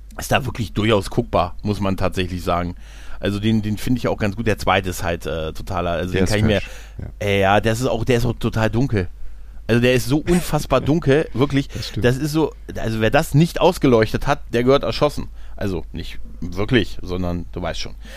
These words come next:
Speaker 1: Also ich finde den so unfassbar übelst, der zweite. Es ist auch zu Recht, dass dann, das, das hat dann ja die Reihe auch gekillt halt, ne?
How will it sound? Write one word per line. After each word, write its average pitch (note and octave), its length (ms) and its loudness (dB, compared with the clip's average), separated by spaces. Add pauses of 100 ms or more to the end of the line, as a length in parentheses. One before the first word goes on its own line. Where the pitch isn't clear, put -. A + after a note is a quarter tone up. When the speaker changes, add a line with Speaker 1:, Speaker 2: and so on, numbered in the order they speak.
(200)
Speaker 1:
Also F#2 180 0
ich E2 60 4
finde G#2+ 420 -2
den G#2 80 0
so G2+ 140 -2
unfassbar A#2 680 2 (840)
übelst, D3+ 520 4
der A2+ 120 2
zweite. B2+ 440 4
Es A2+ 220 2
ist A2+ 160 -4
auch B2 160 0
zu - 140 -4
Recht, B2 220 0
dass C3+ 120 -4
dann, A#2 400 2
das, D#2+ 200 -2
das G#2 180 -4
hat B2 120 -4
dann A#2+ 100 4
ja A#2 120 4
die A#2 100 -2
Reihe A2 280 6
auch G2 180 0
gekillt - 480 0
halt, C#2 240 -4
ne? A#2+ 160 0